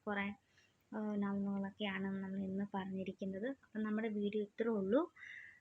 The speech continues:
അപ്പം നിങ്ങൾ കുറച്ച് കാര്യങ്ങൾ നമ്മൾ ബേസ് ആയിട്ട് മനസ്സിലാക്കി കഴിഞ്ഞാൽ വളരെ പെട്ടെന്ന് നമുക്ക് ജർമ്മൻ പഠിക്കാൻ പറ്റും. ഈസി ആയിട്ട് തന്നെ പറ്റും. വൊക്കാബ് ആണ് മസ്റ്റ് ആയിട്ട് നമുക്ക് അറിയേണ്ടത്. എ വൺ തൊട്ട് പി ടു വരെയുള്ള വൊക്കാബ് നമ്മൾ ഡെയിലി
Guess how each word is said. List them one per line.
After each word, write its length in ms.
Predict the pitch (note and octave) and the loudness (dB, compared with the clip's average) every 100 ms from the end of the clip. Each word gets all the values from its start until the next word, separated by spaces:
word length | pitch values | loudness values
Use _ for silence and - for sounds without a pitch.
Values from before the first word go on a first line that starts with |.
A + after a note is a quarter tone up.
| _ _ | _ _
അപ്പം 200 | A3+ G#3+ | -2 0
നിങ്ങൾ 400 | G#3 G#3 C4 E4 - | 0 0 0 0 0
കുറച്ച് 280 | B3+ B3 C#4+ | 0 2 2
കാര്യങ്ങൾ 420 | B3+ G#3+ G#3 A3 A3 | 2 2 -2 -2 -2
നമ്മൾ 180 | G3+ G#3 | -2 -4
ബേസ് 360 | G3+ G3+ - | -2 -4 -4
ആയിട്ട് 120 | G3+ G3+ | -8 -4
മനസ്സിലാക്കി 540 | G3 G3+ G3+ G3 G#3 | -6 -6 -12 -12 -8
കഴിഞ്ഞാൽ 280 | G3+ G#3 A3 | -2 -2 0
വളരെ 300 | G#3+ A3 B3+ | -2 0 -2
പെട്ടെന്ന് 440 | B3 G#3 G3 F#3+ | -4 -8 -8 -8
നമുക്ക് 220 | F#3+ F#3+ | -10 -8
ജർമ്മൻ 400 | F#3 F#3+ F#3 F#3 | -8 -8 -12 -10
പഠിക്കാൻ 500 | F#3 - F#3 - G3 | -12 -10 -10 -8 -8
പറ്റും. 380 | F#3+ - A#3+ D4 - A3+ | -8 -4 -2 -2 -6 -6
ഈസി 340 | G#3+ G#3 A3 | -4 -2 -2
ആയിട്ട് 240 | G3+ G3 | -2 -4
തന്നെ 140 | F#3+ F#3+ | -6 -8
പറ്റും. 460 | - - A3 D4+ - - - - _ | -12 -10 -4 -4 -4 -18 -20 -20 _
വൊക്കാബ് 440 | - - A#3+ C4 C#4+ | -18 2 4 6 6
ആണ് 300 | B3 G#3+ A3 | 6 2 0
മസ്റ്റ് 480 | G3+ - - - | -2 -4 -8 -2
ആയിട്ട് 160 | G#3 G3+ | -2 -2
നമുക്ക് 440 | G3 G3 F#3+ G3 | -6 -8 -10 -12
അറിയേണ്ടത്. 580 | F3+ F3+ F3 - A#3 D#4+ - - - - | -12 -12 -14 -6 -4 -4 -8 -20 -6 -2
എ 100 | A#3 | 0
വൺ 200 | A3 G3+ | 0 -2
തൊട്ട് 260 | G3 - | -4 -6
പി 220 | G3+ G3 - | -10 -10 -8
ടു 40 | F#3+ | -6
വരെയുള്ള 420 | F#3 F#3 F3+ F#3 | -4 -4 -6 -8
വൊക്കാബ് 540 | F3 F3+ - F#3 - | -8 -8 -10 -10 -10
നമ്മൾ 280 | A3 F#3+ F#3+ | -10 -8 -8
ഡെയിലി 380 | F#3 F#3 F#3 | -6 -8 -10